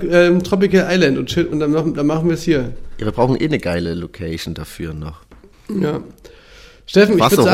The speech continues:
Speaker 2: Wasserrutsche, ich sehe Wasserrutsche.
Speaker 1: Äh, ja?
Speaker 2: <laughs>
Speaker 1: Oh, ich seh mich, ich seh das Bett. Können wir es im Bett machen?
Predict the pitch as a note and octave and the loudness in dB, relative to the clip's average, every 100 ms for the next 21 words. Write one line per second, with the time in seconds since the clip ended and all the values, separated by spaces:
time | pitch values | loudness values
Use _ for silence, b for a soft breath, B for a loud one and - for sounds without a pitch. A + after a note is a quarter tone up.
0 | - A3 A2+ - A#2+ - D3+ A2 G#2+ G#2+ | 6 6 4 2 0 4 6 6 2 2
1 | F2+ F2 - - D2+ - B B B B | 0 0 -4 -6 -8 -10 B B B B
2 | B B B C#3+ - - F3 G#3+ C#4+ - | B B B -10 -10 -4 2 4 2 -2
3 | - - - F3+ F#3 - - - - _ | -16 -18 -8 -4 -4 -4 -8 -8 -20 _
4 | _ _ _ B B B B B B - | _ _ _ B B B B B B -8
5 | D3 C#3+ D#3 D#3+ D#3 E3 F#3+ F#3 - G#3 | -8 -4 -2 0 -2 -2 2 2 4 2
6 | - F#3+ G3+ F#3 F#3 F#3+ A#3+ B3+ B3 | 4 2 4 2 2 4 6 6 4